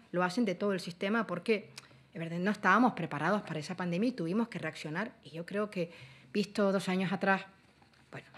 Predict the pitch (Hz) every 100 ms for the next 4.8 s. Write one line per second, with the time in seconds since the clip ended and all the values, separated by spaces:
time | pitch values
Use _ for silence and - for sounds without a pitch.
0 | - 139 135 156 165 175 160 147 - -
1 | - - 208 202 196 190 208 202 180 185
2 | 269 262 254 202 180 175 - 214 226 -
3 | - 202 202 208 202 233 254 220 196 208
4 | 202 - 190 180 147 - 139 139